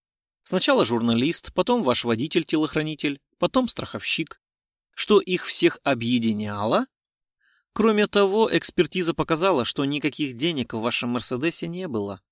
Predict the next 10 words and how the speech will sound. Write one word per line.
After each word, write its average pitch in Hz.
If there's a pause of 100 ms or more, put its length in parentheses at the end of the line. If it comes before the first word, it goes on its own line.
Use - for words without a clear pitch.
(680)
Если 208
бы 185
они 190
сгорели, 170 (200)
в 151
машине 185
остался 185
бы 165
специфический -
пепел». 107